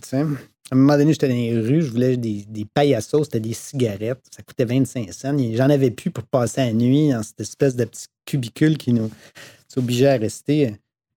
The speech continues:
Écoute, c'était, c'était l'heure où ils tiraient dans les rues.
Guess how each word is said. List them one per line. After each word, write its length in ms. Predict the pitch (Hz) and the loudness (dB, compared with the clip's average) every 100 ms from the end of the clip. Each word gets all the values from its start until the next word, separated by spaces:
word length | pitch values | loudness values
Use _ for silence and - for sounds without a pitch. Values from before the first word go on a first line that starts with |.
| _ | _
Écoute, 260 | - 143 160 | -8 0 0
c'était, 480 | - 135 123 117 113 | 2 2 4 2 -2
c'était 280 | - 135 123 | -2 0 2
l'heure 360 | 127 139 151 | 4 4 2
où 80 | 135 | 2
ils 200 | 120 113 | 0 -2
tiraient 480 | 117 - 147 127 143 | -8 -4 2 2 2
dans 100 | 151 | 0
les 260 | 120 113 110 | 0 -2 -2
rues. 200 | 110 147 | -2 -4